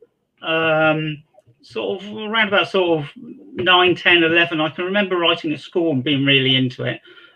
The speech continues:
Unfortunately, I got kind of distracted around about the age of eleven or twelve and fell in love with my sport,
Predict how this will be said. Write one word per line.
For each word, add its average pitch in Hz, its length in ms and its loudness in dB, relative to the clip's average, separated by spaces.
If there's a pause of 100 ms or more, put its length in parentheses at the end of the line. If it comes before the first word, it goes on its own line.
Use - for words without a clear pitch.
Unfortunately, 170 580 4
I 165 140 4
got - 400 -2
kind 170 240 0
of 143 80 -6
distracted 165 680 -4
around 143 320 2
about 147 240 0
the 147 120 4
age 147 200 4
of 143 100 -2
eleven 147 320 0
or 135 120 -2
twelve 139 440 -2
and 131 140 -2
fell 151 220 0
in 147 160 4
love 147 200 2
with 147 140 -4
my 139 140 -2
sport, - 500 -2